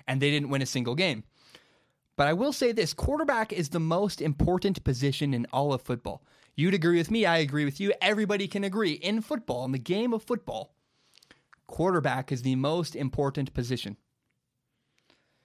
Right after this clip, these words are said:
So that means the guy getting after the quarterback on defensive line is the next most important position, followed by the tackles who are defending the quarterback. Again, the three most important positions in football: quarterback,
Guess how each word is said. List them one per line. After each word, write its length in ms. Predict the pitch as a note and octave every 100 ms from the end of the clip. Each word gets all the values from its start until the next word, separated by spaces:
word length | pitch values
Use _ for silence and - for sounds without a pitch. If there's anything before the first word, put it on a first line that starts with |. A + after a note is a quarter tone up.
| _ _
So 160 | - E3+
that 160 | G#3
means 280 | G3+ G3 D3
the 100 | D#3
guy 280 | C#3 F#3 F#3+
getting 320 | F3+ F3+ D3+
after 320 | F3 F#3 -
the 140 | D#3 C#3+
quarterback 500 | B2+ B2+ C3+ C#3+ -
on 100 | A#2+
defensive 460 | D#3+ D#3 C#3+ B2+
line 280 | D3 D#3 C#3
is 120 | B2
the 80 | C3
next 440 | C#3 D3 D3+ -
most 300 | C#3+ C#3 C3+
important 460 | C3+ B2 B2 B2+ B2
position, 480 | C3 E3 F#3 G3 F#3 - - - _
followed 440 | - G#3 B3+ A#3 D3+
by 220 | D3 D#3
the 80 | D3
tackles 560 | - F3 E3 C#3 B2+
who 140 | D3 C3+
are 180 | B2 - _ _
defending 480 | C#3+ C3+ E3+ F3+ D#3
the 80 | A#2+
quarterback. 540 | A2+ A2+ G#2+ G#2 - _ _ _ _ _ _ _ _ - _ _ _ B2+
Again, 280 | B2+ G3
the 80 | D3+
three 220 | - G3
most 240 | B3 A#3 A#3
important 400 | F#3 C#3+ G#3+ G3+
positions 400 | D#3+ F3+ F3 D3
in 120 | E3+
football: 380 | F3 - - - _ - _ _ _
quarterback, 580 | G3+ A3 A3+ A3+ -